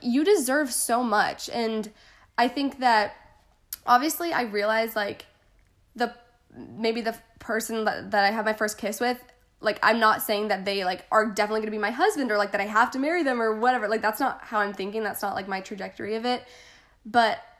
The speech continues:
I want it to be meaningful, and I, I don't want it to just be with some random guy that, like, I just wanna get my first kiss over with, you know?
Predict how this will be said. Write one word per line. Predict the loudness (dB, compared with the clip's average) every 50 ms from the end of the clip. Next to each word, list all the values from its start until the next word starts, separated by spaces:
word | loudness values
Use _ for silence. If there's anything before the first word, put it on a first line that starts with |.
| _ 4
I | 4 4
want | 4 2 2 2 2 2 2 0 -2 -2
it | -2 -2 -2
to | -2 -4 -4
be | -4 -6 -8 -6 -6
meaningful, | -4 -4 -2 -2 -2 -4 -4 -6 -6 -6 -4
and | -2
I, | -2 -4 -4 -6 -10 -16 -20 -20 -20 -18 -18 -12 -6
I | -4 -2 0
don't | 0 0 0 2 2
want | 0 0 0
it | -2
to | -6 -8
just | -8 -8 -4
be | -4 -4
with | -4 -4
some | -4 -4 -4 -2 -2
random | -2 0 0 -2 0
guy | 2 2 4 4 4
that, | 2 0 -2 -4
like, | -4 -4
I | -4 -6
just | -8 -8 -10 -10
wanna | -6 -6 -4 -4
get | -4 -6
my | -8 -8
first | -8 -8 -10 -10 -10
kiss | -12 -10 -8
over | -8 -8 -6 -6 -8
with, | -10 -10 -10 -10 -4
you | 0
know? | 2 2 2 2 0